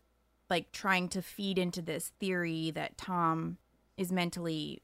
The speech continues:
uh, incapacitated or whatever.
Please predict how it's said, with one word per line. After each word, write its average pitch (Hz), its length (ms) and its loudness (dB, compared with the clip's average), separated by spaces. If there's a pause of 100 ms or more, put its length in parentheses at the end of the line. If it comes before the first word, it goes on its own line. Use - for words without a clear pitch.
(340)
uh, 147 380 0 (180)
incapacitated 165 920 -6
or 185 80 -6
whatever. 165 480 -4